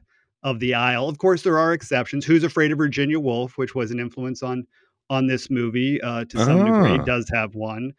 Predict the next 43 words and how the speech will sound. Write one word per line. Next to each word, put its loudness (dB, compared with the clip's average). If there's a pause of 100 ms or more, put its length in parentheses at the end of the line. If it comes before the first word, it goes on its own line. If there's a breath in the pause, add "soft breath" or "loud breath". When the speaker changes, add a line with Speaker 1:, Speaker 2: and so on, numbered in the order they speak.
(160)
Speaker 1:
I -4
believe 2
Guess 0
Who's -4
Coming -2
to -4
Dinner, -2
which -6
was -14
not -2
an -6
influence, -10
also -4
had -6
one. -10 (400)
So 0
it's -4
not 2
a 4
hard 0
Speaker 2:
Is 0
Speaker 1:
and 0
Speaker 2:
that 0
a 4
Speaker 1:
fast 4
Speaker 2:
question? 2
Speaker 1:
rule. 0 (1200)
Guess 2
Who's -4
Coming 2
to 4
Dinner? 0 (240)
I 0
think -4
that's -4
a 2
Speaker 2:
Yeah. 2
Speaker 1:
question. -4 (960)
Speaker 2:
I -8
think -2
that's 2
a 0
demand. 2